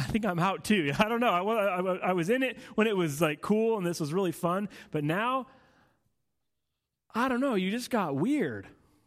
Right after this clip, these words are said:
I imagine that there are at least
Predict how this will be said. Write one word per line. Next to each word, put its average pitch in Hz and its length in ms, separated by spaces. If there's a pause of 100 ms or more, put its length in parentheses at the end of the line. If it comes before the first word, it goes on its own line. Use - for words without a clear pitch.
(2000)
I 175 120
imagine 233 380
that 208 60
there 214 280
are 202 40
at 196 60
least 226 320